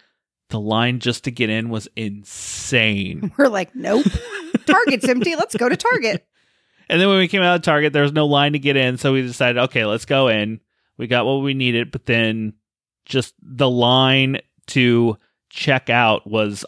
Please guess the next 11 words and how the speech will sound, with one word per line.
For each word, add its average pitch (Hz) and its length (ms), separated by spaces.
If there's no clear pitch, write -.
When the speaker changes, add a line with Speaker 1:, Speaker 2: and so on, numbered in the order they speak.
Speaker 1:
all 123 240
the 120 80
way 120 160
through 113 240
the 104 80
store. 92 540
And 107 380
I 107 100
was 107 320
like, - 140
"What?" 151 440